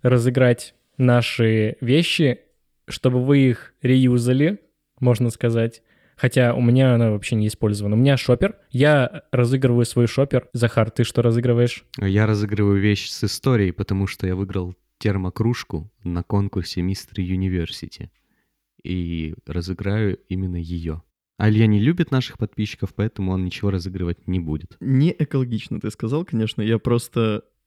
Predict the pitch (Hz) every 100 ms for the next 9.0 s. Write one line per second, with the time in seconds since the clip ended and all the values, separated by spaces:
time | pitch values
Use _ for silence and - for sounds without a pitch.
0 | - 135 139 127 120 - 120 120 113 113
1 | 110 - 117 117 - 113 110 110 110 110
2 | 110 160 139 104 101 104 107 - 107 -
3 | 113 110 - - 113 110 101 107 - _
4 | _ _ _ 117 110 107 110 107 110 110
5 | - 143 143 123 - 113 113 117 - -
6 | - 110 110 - _ _ 143 143 143 113
7 | 101 - - 117 117 113 - - 113 113
8 | - 110 - 123 113 - 135 151 127